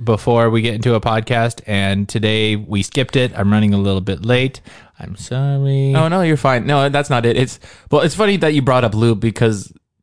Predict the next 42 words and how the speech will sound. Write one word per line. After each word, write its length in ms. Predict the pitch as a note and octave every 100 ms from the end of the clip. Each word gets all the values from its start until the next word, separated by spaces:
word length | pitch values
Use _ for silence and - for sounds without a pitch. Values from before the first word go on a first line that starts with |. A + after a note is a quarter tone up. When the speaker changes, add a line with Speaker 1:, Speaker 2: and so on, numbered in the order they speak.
| _ _ _ _ _ -
Speaker 2:
if 100 | C3+
we're 120 | D#3
gonna 120 | D3+
be, 220 | C3 A#2 - _ _ _
you 120 | C3+ C3
know, 220 | A2 G#2+
fair 220 | - B2+
with 180 | B2 -
ourselves, 440 | G2+ - G#2 - _ _ _ _
it's 240 | C#3+ C#3+ - _ _ _
never 300 | B2+ D#3 A3
bad 400 | C#3 A2 A#2 A#2+
to 80 | A#2
be 160 | G2 F#2+
lubed. 380 | F#2+ E2+ - -
Like, 240 | A#2 A#2 - - -
you're, 220 | - D#3+ -
you, 180 | D#3+ F3
usually 440 | D#3+ F3 F3 F3
you're 180 | E3+ D#3+
in 60 |
a 40 | C#3+
situation 420 | D3 C3+ C3+ B2+
where, 80 | A2+
like, 100 | G#2
"Man, 340 | B2 A#2 G2 -
I 40 | G#2
wish 200 | A2+ A2
there 120 | A#2
was 160 | B2 A#2+
lube 300 | C3+ C3+ A2
here." 400 | G#2+ G2+ F#2 - - - -
You're 140 | C3
never 260 | D3 D3 D3
like, 300 | B2 A#2 -
"Oh, 220 | D3+ C#3
man, 380 | B2+ C#3+ B2+ A#2 -
I 160 | A#2+ B2
wish 320 | G#2+ B2 -
there 140 | B2
wasn't 340 | A2 A2+ G#2+ G#2
lube." 260 | F#2+ F2+